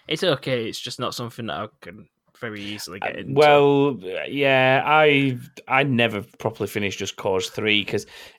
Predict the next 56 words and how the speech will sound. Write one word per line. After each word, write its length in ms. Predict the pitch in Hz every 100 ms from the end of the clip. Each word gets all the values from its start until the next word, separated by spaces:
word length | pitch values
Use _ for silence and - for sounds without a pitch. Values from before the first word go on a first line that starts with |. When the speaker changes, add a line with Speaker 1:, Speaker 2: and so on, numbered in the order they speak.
| -
Speaker 2:
it 100 | 131
was 140 | 123
entertaining 540 | 151 143 - 147 135 120
for 120 | 117
a 60 |
while, 420 | 104 117 117 104 101
but 140 | 101
it 60 | 92
was 180 | 107
a, 240 | 110 104 113
it 100 | 110
was 160 | 101 107
one 100 | 117
of 80 | 113
those 220 | 110 -
things 300 | 107 101 110
where 80 | 98
I 40 |
just 160 | 107 -
got 200 | 202 -
bored 260 | 101 107
of 60 | 107
doing 140 | 95
the 60 | 92
same 260 | - 92
thing 180 | 95 98
over 200 | 92 95
and 80 | 92
over 200 | 92 90
again. 240 | 92 98 - _ _ _ _ -
And 160 | 110
then 320 | 110 104 104 107
when 100 | 110
I 80 |
tried 400 | 104 - 110 110 110
to 60 |
c-, 140 | - -
get 200 | 90 87
back 180 | 107 -
into 360 | 107 101 92
it, 180 | 90 - _ _ _ _ _ _ _ -
Speaker 1:
Yeah. 180 | 101 101
Speaker 2:
I'd 180 | 92
kinda, 540 | - 104 95 90 90 92 _ _ _ _ _ _ _ _ _ _ _ 101
I'd 120 | 98
lost 320 | 95 - -
it. 240 | 82 - _ _
Like, 280 | - 90 85
I'd 120 | 90 90
lost 260 | 95 -
the 80 | -
will 300 | 92 95 90 _ -
to 120 | -
play 320 | - 87 113 -
it. 320 | - 175
<laughs> 60 | -